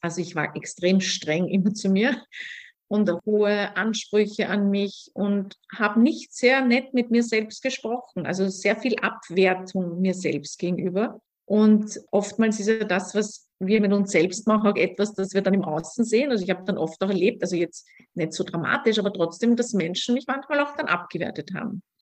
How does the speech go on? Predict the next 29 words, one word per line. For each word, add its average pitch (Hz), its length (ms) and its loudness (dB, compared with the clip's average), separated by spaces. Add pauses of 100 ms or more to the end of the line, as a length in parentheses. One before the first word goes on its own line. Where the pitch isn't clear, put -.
Und 202 160 2
auch 208 80 2
hier 254 380 2
wieder 277 160 4
beginnt 233 420 4
die 240 60 4
Reise 190 320 0
in 226 100 2
mir, 226 120 2
in 185 100 -2
dem 190 140 -2
Moment, 214 340 0
wo 202 80 0
ich 208 280 -6 (160)
aufgehört - 560 0
habe, 262 220 0 (400)
wirklich 220 640 0 (140)
wenig 226 400 6
respektvoll - 760 0
mit 214 160 0
mir 269 200 2
zu 302 140 -6
sein 180 240 -2
und 185 80 0
begonnen 208 540 2
habe, 202 140 -2
viel, 277 460 0 (160)
viel 226 220 2
respektvoll-, 202 880 -2